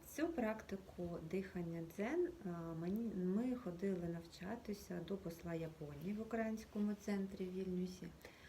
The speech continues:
А, в принципі, ця практика називається практика дихання самураїв. О, за мною там яп-, японець сидить. От, і, а,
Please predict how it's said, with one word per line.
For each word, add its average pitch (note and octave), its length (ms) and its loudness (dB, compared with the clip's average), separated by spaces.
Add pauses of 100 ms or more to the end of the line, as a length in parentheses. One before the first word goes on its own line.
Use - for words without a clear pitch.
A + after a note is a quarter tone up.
(600)
А, E3+ 360 4
в E3+ 120 -4
принципі, A#3+ 640 2
ця F3 320 0 (100)
практика B3 480 0
називається F3+ 680 0
практика F3 640 -4
дихання F3 480 0
самураїв. E3 680 -4 (1040)
О, A3+ 40 8 (420)
за F3+ 60 4
мною F3 340 4
там D#3 220 -6 (360)
яп-, E3+ 380 -4
японець F3+ 680 0
сидить. D#3+ 300 -6 (840)
От, E3+ 520 -2 (100)
і, G3+ 760 4 (180)
а, E3+ 500 0